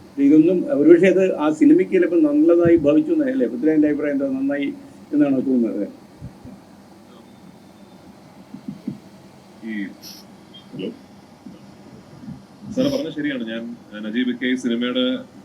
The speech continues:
Speaker 2: അവസാന ദിവസത്തെ ഷൂട്ടിങ്ങിൽ അവസാനത്തെ ഷോട്ട് എടുത്തതിന് ശേഷമാണ്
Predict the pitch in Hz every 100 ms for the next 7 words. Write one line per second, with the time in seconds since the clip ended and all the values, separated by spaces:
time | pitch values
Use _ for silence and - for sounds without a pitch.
0 | - - - - 214 - 139 139 135 127
1 | 123 131 127 123 117 - 120 143 110 104
2 | 120 123 - 120 113 104 107 110 101 110
3 | 117 117 104 107 127 104 98